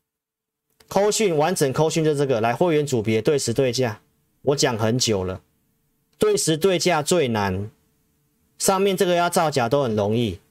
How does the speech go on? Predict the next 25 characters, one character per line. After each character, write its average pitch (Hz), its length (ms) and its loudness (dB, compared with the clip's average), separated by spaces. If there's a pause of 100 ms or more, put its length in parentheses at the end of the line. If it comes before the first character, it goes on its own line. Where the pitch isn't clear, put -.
(680)
甚 196 220 0
至 196 120 2
有 156 80 2
些 165 120 0
扣 170 180 0
讯 170 160 0
连 131 180 0
日 165 160 0
期 127 140 -2
都 135 140 2
没 127 120 0
有， 117 120 0
还 110 100 2
用 147 160 0
手 120 240 0
写 104 280 -2
的， 101 220 -4 (680)
也 131 180 0
没 151 120 0
有 175 120 0
会 170 220 0
员 143 140 0
组 120 220 -2
别 107 220 0
的， 107 280 -2